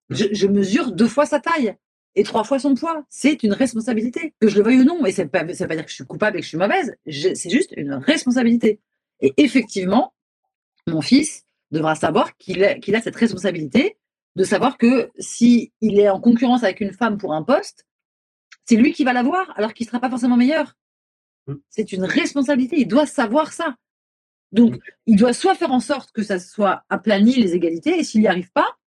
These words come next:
Speaker 1: il doit dire à cette fille, « J'ai pas eu le poste parce que je suis meilleure, je l'ai eu parce que je suis un homme. » Et il doit se dire dans sa glace, « J'ai eu ce poste parce que je suis un homme, pas parce que », il doit le savoir.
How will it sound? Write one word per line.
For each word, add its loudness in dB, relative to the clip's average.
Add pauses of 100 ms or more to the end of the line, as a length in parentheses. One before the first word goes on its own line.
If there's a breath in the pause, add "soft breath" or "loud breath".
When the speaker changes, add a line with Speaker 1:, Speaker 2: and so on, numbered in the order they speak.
(220)
Speaker 1:
il 4
doit 2
dire 0
à 0
cette -6
fille, « -2 (1000)
J'ai 4
pas 2
eu 4
le 6
poste -2
parce -6
que -2
je -6
suis 0
meilleure, 2
je -4
l'ai 2
eu 0
parce -4
que -8
je -6
suis -6
un -2
homme. » -4
Et 4
il 2
doit 0
se -6
dire 0
dans 0
sa 0
glace, « -2 (240)
J'ai 4
eu 4
ce -4
poste 0
parce -2
que -2
je -2
suis 0
un 4
homme, 4
pas 0
parce -6
que », -8
il 2
doit 2
le 2
savoir. -2